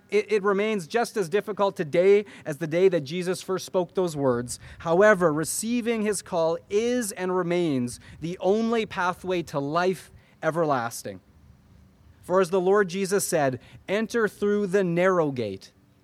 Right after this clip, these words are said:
For wide is the gate and broad is the road that leads to destruction, and many enter through it. But small is the gate and narrow is the way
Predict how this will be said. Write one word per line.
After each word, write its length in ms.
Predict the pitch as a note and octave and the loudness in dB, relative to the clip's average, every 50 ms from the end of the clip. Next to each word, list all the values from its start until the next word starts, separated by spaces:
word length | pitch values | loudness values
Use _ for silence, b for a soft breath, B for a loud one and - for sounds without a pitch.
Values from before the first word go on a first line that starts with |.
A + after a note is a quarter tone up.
| _ _ _ _ _ _ _ _ _ _ _ | _ _ _ _ _ _ _ _ _ _ _
For 160 | - D#3+ D3+ | -8 -6 -6
wide 460 | C#3+ C#3+ E3 E3 F3+ G3 G3+ G#3 F#3+ | -4 -2 -2 0 2 4 4 6 6
is 160 | G3+ G3 F3 | 4 4 2
the 80 | F3+ F3+ | 0 -2
gate 280 | D3 F3+ F3+ F#3 F#3+ | 0 2 4 4 4
and 140 | F#3 F3 D#3 | 4 2 0
broad 340 | C3 D3+ D#3+ E3 F3+ F#3 F#3+ | 0 0 0 2 2 2 0
is 140 | F#3 E3+ D#3 | 0 -2 -4
the 80 | F3+ | -2
road 240 | E3 E3+ F3 F3 E3+ | 2 2 4 4 2
that 140 | D#3+ E3+ E3+ | 2 -2 -2
leads 260 | F3 E3+ E3+ E3 C3+ | 0 -2 -4 -4 -6
to 80 | - D#3+ | -8 -10
destruction, 760 | D3 D3 - - - D#3+ C#3+ C3+ C3 - - D3 C3+ B2+ B2 b b b b b | -8 -8 -6 -4 -2 0 0 0 -2 -4 -4 -2 -2 -2 -2 b b b b b
and 220 | b E3 E3 E3 E3 | b 0 0 2 4
many 340 | F3 G3 G#3 G#3 G3 F#3 | 4 4 4 4 4 2
enter 280 | E3 D3+ C#3+ C#3 C#3 B2 | 2 0 -2 -4 -4 -6
through 280 | - - C3 A2 G2+ F#2+ | -6 -4 -6 -4 -4 -6
it. 120 | F#2 - _ _ _ _ _ _ _ _ _ _ _ _ b b b b b | -8 -12 _ _ _ _ _ _ _ _ _ _ _ _ b b b b b
But 140 | b C#3+ C3 | b -6 -4
small 480 | - - - E3+ F3+ F#3 G#3 A3 G#3+ G3+ | -4 -4 -2 0 2 4 4 6 6 6
is 160 | G3 D#3 C3+ | 6 4 2
the 80 | D3 | -2
gate 260 | C#3 B2+ C3 B2 C3+ C3 | 0 0 2 0 0 0
and 200 | C#3+ C#3+ C#3+ C#3+ | -2 -2 -2 0
narrow 440 | D3+ E3 F3+ G3 G3+ F#3+ F#3 F3 D#3+ | 2 2 4 6 6 6 6 6 4
is 180 | D#3+ D#3 C#3 C3 | 2 -2 -2 -2
the 100 | B2+ C#3 | -2 -2
way 440 | B2+ B2+ C3+ C3 C3 C3 B2+ B2+ | 0 2 4 4 4 4 2 2